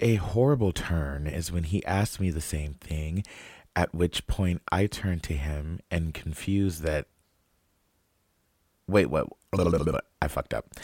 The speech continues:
At which point I turned to him and confessed that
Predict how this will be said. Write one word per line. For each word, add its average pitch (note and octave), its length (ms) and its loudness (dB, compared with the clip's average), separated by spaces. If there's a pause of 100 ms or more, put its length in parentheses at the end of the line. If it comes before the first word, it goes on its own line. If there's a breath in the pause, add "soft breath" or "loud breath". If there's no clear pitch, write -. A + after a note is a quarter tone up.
(540 loud breath)
At G2 200 4
which A#2+ 300 4
point D#2+ 380 0
I F2 100 4
turned C3+ 380 -2
to C3+ 100 0
him D2 420 0
and D2+ 180 -2
confessed D#2 680 0
that D#2+ 200 0